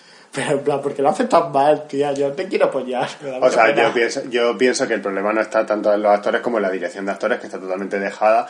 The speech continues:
Speaker 2: En una serie que está además muy bien dirigida en el otro aspecto, en el aspecto técnico está bastante,
Speaker 1: Sí, es verdad.
Speaker 2: bastante cuidada, pero pienso que, no sé si por el tema de, al final, los, los ritmos de,
Speaker 1: De
Speaker 2: los tiemp-,
Speaker 1: rodaje.
Speaker 2: los tiempos de, de rodaje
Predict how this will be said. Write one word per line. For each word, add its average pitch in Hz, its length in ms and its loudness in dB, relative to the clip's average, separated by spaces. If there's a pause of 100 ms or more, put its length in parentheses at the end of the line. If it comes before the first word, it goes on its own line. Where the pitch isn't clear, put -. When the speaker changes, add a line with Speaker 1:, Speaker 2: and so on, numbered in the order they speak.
(160)
Speaker 2:
En 107 80 -8
una 113 80 -2
serie 123 200 -2
que 113 80 -4
está 101 140 -2
además 120 200 2
muy 110 140 -2
bien 113 120 0
dirigida 123 380 0
en 123 80 0
el 123 80 0
otro 120 180 2
aspecto, 139 340 -2
en 120 80 0
el 101 180 0
aspecto 110 340 -4
técnico 123 320 0
está 92 300 -2
bastante, 104 380 -4
Speaker 1:
Sí, 110 60 0 (140)
es 139 60 4
verdad. 123 160 -2
Speaker 2:
bastante 117 340 2
cuidada, 139 480 4 (180)
pero 117 220 0
pienso 117 320 -2
que, 107 220 0
no 104 420 -6
sé 107 80 -10
si 123 220 -2
por 113 160 0
el 110 100 -2
tema 113 220 0
de, 101 420 2
al 95 180 -2
final, 104 360 0
los, 101 320 2
los 101 160 0
ritmos 117 400 2
de, 113 60 2
Speaker 1:
De 107 420 2
Speaker 2:
los 107 180 4
tiemp-, 123 140 2
Speaker 1:
rodaje. 127 160 0
Speaker 2:
los 113 160 4
tiempos 113 320 2
de, 107 260 4
de 104 140 4
rodaje 104 380 4